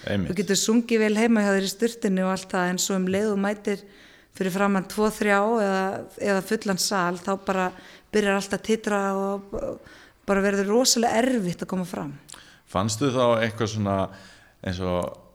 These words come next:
Speaker 1: þetta yrði að vera eitthvað svo flott að því þú varst búin að vera að læra þetta? Fannst þú fyrir einhverju svona námspressu eða eitthvað svoleiðis?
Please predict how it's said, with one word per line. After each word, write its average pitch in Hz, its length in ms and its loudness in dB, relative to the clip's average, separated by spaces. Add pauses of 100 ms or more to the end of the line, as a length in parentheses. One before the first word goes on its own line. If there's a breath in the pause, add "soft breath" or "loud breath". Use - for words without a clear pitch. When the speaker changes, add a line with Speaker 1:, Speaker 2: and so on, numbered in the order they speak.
(760)
Speaker 1:
þetta - 240 -8
yrði 127 420 0
að 117 80 4
vera 131 300 4
eitthvað 110 280 -2
svo 104 140 -4
flott 123 300 -2
að 120 240 -4
því 135 140 -4
þú 117 60 2
varst 117 200 0
búin 113 100 -2
að 104 80 2
vera 101 100 0
að 101 120 0
læra 110 340 4
þetta? - 300 -12
Fannst 98 220 -2
þú 107 100 -2
fyrir 101 180 0
einhverju 95 220 -6
svona 98 160 -4
námspressu - 640 -2
eða - 80 -10
eitthvað 98 200 -14
svoleiðis? - 380 -6